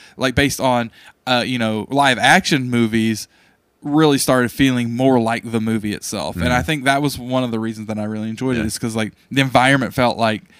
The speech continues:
Speaker 1: The Phantom Menace.
Speaker 2: Mm-hmm.
Speaker 1: Not that The Phantom Menace was the greatest movie. It certainly is not.
Speaker 2: Mm-hmm.
Speaker 1: Uh, but it at least felt like you were actually playing inside the movie more
Speaker 2: Yeah,
Speaker 1: than
Speaker 2: yeah,
Speaker 1: you
Speaker 2: yeah,
Speaker 1: had before
Speaker 2: definitely.
Speaker 1: that point.
Speaker 2: Yeah. That's cool. Yeah. Um, what was it? I was, oh,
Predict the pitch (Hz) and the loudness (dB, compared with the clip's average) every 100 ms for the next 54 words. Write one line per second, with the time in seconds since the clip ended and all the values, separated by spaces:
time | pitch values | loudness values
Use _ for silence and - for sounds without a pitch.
0 | _ 117 131 117 107 107 104 98 - 92 | _ -4 0 0 0 0 -2 -4 -6 -4
1 | 95 160 160 147 107 127 127 147 131 123 | 2 2 4 0 0 -6 -2 0 2 2
2 | 127 113 120 113 107 123 113 107 147 110 | 0 0 -4 -2 2 4 4 2 2 4
3 | 104 92 - - 208 165 127 123 113 160 | 0 -2 -4 2 4 4 2 -2 0 2
4 | - 143 87 - - 139 135 139 185 180 | 4 2 0 -10 -20 -6 -2 4 4 4
5 | 175 170 190 - 165 156 139 143 131 123 | 2 2 0 2 2 2 2 2 0 0
6 | - 120 123 120 113 123 110 - 131 127 | -2 -6 -4 -4 -2 -4 -2 0 2 2
7 | 113 113 107 107 107 87 85 80 76 76 | 2 0 0 2 4 4 2 0 -2 -2
8 | 104 101 85 80 73 76 73 - 60 - | -4 -4 -6 -4 -6 -8 -10 -12 -14 -18
9 | - 80 76 76 - - _ _ _ _ | -14 -8 -8 -10 -18 -20 _ _ _ _
10 | _ _ _ 82 82 - 78 76 - 95 | _ _ _ -10 -8 -8 -10 -10 -2 2
11 | 87 85 87 - 87 85 80 76 78 _ | 2 2 -4 -8 -4 -4 -4 -8 -12 _
12 | _ _ _ - - 95 - - 85 98 | _ _ _ -20 -18 -16 -14 -16 -18 -18
13 | 92 - 113 90 | -12 0 2 2